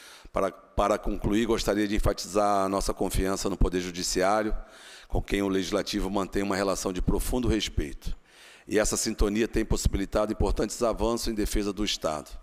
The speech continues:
da democracia e principalmente na melhoria da vida do cidadão fluminense. Portanto, presto aqui o meu sincero agradecimento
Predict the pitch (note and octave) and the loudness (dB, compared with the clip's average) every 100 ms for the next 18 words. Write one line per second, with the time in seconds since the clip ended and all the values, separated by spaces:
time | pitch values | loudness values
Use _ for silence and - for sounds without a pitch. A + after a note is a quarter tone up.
0 | _ F2 E2+ F#2 F2+ F#2 D#2+ - G2+ G#2 | _ -8 -4 -4 -2 -4 -4 -4 -2 -4
1 | - - - - - _ - - A2 - | -6 -20 -20 -20 -20 _ -4 -4 -2 0
2 | G#2 G2 A2 G#2 - - _ _ _ _ | 0 0 -2 -2 -4 -8 _ _ _ _
3 | _ _ _ F#2+ F#2 F#2+ F2+ F#2 F#2+ F#2+ | _ _ _ -6 -2 0 0 0 -2 -2
4 | F2+ F2+ F2+ F2 E2+ - F#2 D#2 D#2+ - | -2 -4 -4 -6 -8 -6 -6 -4 -6 -4
5 | F2 E2+ - - - - - _ _ - | -4 -6 -12 -16 -16 -18 -20 _ _ -20
6 | - - F2+ - G2+ G2+ - G2 G2 - | -20 -4 -4 0 -2 2 4 4 4 2
7 | F2+ - G#2 G2 G2 - - G2+ G2+ F#2+ | -2 0 0 2 0 -2 -2 0 0 0
8 | F#2+ F2+ G2 F2 F#2 - - | -2 -2 -2 -2 -2 -2 -4